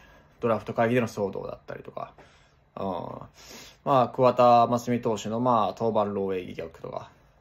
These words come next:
うん。あと、まあ、このポーカーギアとか、やっぱり賭博やっぱ好きっすね、やっぱり。やっぱもう、もともと勝負師なんでしょうね、やっぱり。うん。やっぱり、どうしてもやっぱかけ-、かけたいんでしょ、やっぱり何かをね、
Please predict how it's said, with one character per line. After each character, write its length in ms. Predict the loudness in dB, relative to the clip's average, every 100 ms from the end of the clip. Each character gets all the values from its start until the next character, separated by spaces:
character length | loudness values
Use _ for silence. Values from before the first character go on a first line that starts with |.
| -14
う 20 | -12 -12 -14 -18 -20 _ _ _ _ _ -20 _ _ _
ん。 20 | -2
あ 60 |
と、 80 | 2
ま 120 | 2
あ、 40 | 2
こ 140 | 0
の 120 | -2 -4 -10 -14 0
ポ 160 | 4 6
ー 20 |
カ 140 | 8
ー 80 | 8
ギ 80 | 8
ア 40 |
と 60 | 4
か、 60 |
や 60 | 2
っ 20 |
ぱ 60 | 2
り 60 |
賭 140 | 0 4
博 240 | 6 6
や 80 | 4
っ 20 |
ぱ 80 | 4
好 120 | -4
き 100 | -6
っ 40 | -6
す 180 | -2
ね、 80 | 0
や 100 | 0
っ 100 | 0
ぱ 60 | -4
り。 200 | -8 -10 -18 _ _ -20 -20 -20 _
や 80 | -6
っ 40 |
ぱ 60 | -2
も 140 | 2
う、 20 | 2
も 220 | 2 0
と 80 | 0
も 80 |
と 60 | -2
勝 180 | 0 2
負 100 | 2
師 80 | 0
な 100 | -2
ん 40 |
で 60 | -4
し 80 | -4
ょ 40 |
う 40 |
ね、 60 | 2
や 80 | 0
っ 40 |
ぱ 140 | 0 -12 -8
り。 140 | -10 -10 -16 -14
う 60 | -10
ん。 140 | -8 -8 -10 -14 -20 -20 -20 -20 -6
や 140 | -4
っ 20 | 0
ぱ 80 |
り、 460 | 2 2 0 -4 -2
ど 80 | -2
う 20 |
し 40 |
て 60 | 2
も 60 | 2
や 60 |
っ 60 | 4
ぱ 160 | 2
か 180 | 0 -4
け-、 220 | -2 -2 -2
か 180 | -6
け 100 | 0
た 120 | 4 4
い 40 |
ん 40 |
で 60 | 2
し 60 | -4
ょ、 60 |
や 60 | -6
っ 40 |
ぱ 100 | -6
り 60 | -8
何 200 | -8 -10
か 100 | -6
を 40 |
ね、 340 | -2 -2 -4